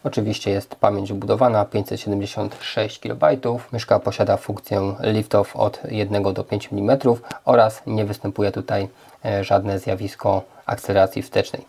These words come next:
Więc to by było, jeśli chodzi o specyfikacje techniczne. E, następnie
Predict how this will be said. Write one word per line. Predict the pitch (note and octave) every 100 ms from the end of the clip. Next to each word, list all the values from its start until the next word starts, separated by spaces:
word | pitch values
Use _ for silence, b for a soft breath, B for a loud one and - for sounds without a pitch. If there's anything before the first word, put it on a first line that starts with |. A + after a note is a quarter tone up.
| -
Więc | G#2+ -
to | A#2
by | A2+
było, | G#2 A2
jeśli | G#2+ -
chodzi | B2 A2+
o | A2
specyfikacje | - - - - A2+ G2+
techniczne. | G#2 - C#3 - A2+ B B B B
E, | A2
następnie | G#2 - A2+ A2+ A#2 A2+